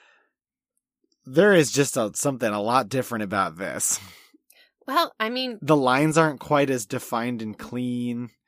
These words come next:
Speaker 2: Mm-hmm.
Speaker 1: The, now the, uh, the color work definitely adds quite a bit to it. So again, Janet Jackson doing a great job with those moody colors, kind of washed out tones, and everything's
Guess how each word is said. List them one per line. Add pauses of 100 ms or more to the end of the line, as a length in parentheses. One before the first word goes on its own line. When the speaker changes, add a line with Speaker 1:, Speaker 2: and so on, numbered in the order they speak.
(140)
Speaker 2:
Mm-hmm. (160)
Speaker 1:
The,
now
the,
uh,
the
color
work
definitely
adds (120)
quite
a
bit
to
it.
So
again,
Janet
Jackson
doing
a
great
job
with
those
moody
colors, (480)
kind
of
washed
out
tones, (640)
and
everything's